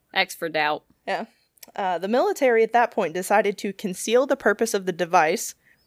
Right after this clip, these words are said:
Speaker 2: which they say later on was a nuclear test monitor for the Russians. So at this point in time, they don't wanna give that information to the public. That comes later. So they say,
Speaker 1: Okay.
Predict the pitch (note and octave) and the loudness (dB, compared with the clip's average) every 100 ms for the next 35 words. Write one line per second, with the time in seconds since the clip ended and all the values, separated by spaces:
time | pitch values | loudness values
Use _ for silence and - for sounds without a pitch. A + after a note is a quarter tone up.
0 | _ G#3 F3 G#3 A3+ E4+ - F#3 E3+ G3+ | _ 0 0 2 2 2 2 2 0 -6
1 | - F3 F3 D#3+ G3 D4 F3+ G3 _ - | -6 0 0 2 2 4 2 -2 _ -20
2 | _ F#3+ F#3+ F#3 G3 A3+ B3+ C#4+ C4 A#3+ | _ -2 0 -2 0 0 -2 -4 -2 -2
3 | - C4+ C4+ - F3+ C3 G2+ - F#2 G3+ | -2 -2 -2 -2 -2 0 -2 -2 -4 -6
4 | - _ _ - G#3 F3 F3+ D#3+ - - | -12 _ _ -4 -2 2 2 2 -2 -10
5 | - - _ _ _ - F#3 F3 A3+ - | -14 -16 _ _ _ -2 -2 0 0 0
6 | D#4 A#3+ A3+ F3+ D#3 G#3 A#3 A3 G3 F3+ | 0 0 0 0 2 2 4 2 0 0
7 | A3 A3 A#3+ A3+ A3+ A3+ G#3 F#3 A3+ G#3+ | 0 2 2 4 2 2 2 2 2 0
8 | G3 - F3+ - F#4 - - _ _ _ | 0 2 0 2 0 -4 -20 _ _ _
9 | G3+ G#3+ A3 G#3+ G3 E3+ - A3 - - | -2 2 0 0 0 2 0 -4 -10 -20
10 | - - - G#3 G3 - E3+ E3 D#3+ | -20 -4 0 2 0 0 0 0 -4